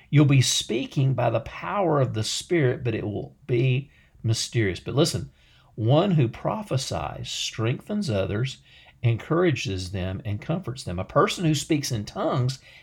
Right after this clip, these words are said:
is strengthened personally. Man, that's powerful. Um, but one who speaks a word of prophecy strengthens the entire church.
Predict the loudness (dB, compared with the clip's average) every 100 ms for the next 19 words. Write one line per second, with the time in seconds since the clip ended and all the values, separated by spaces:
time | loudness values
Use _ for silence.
0 | -2 2 4 4 0 2 2 2 0 2
1 | 2 -4 _ -18 -2 2 2 2 -8 -10
2 | -16 _ -20 -20 _ -4 -2 -2 -4 -8
3 | -4 0 0 0 -8 -18 -20 _ _ _
4 | -20 _ 0 2 2 0 -4 -8 -14 0
5 | 0 6 6 8 6 4 -2 2 0 2
6 | -2 0 2 2 0 -4 -2 -2 -2 -4
7 | -4 -4 -4 -2 -2 -2 0 2 2 0
8 | -16 -20 _ -4 -2 -2 -2 -2 -2 -4
9 | -4 -4 -6 -14